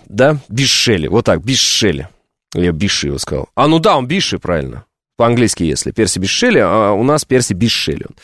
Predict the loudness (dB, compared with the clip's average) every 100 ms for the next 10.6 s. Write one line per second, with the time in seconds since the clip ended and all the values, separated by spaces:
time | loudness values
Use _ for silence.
0 | -18 -12 -12 -10 -12 -10 0 2 4 2
1 | 0 2 2 2 -2 -8 _ _ _ _
2 | _ _ _ _ _ _ -18 -2 4 6
3 | 6 4 2 -6 _ _ _ _ _ _
4 | _ _ _ _ -4 -4 -2 0 4 4
5 | 4 2 2 2 4 2 2 2 2 2
6 | 2 2 -2 -2 0 2 2 2 0 0
7 | 0 0 -2 -4 -2 0 0 2 2 2
8 | 0 -14 -18 -4 2 6 6 6 4 4
9 | 2 2 2 2 2 2 2 2 2 2
10 | 2 0 0 -2 -4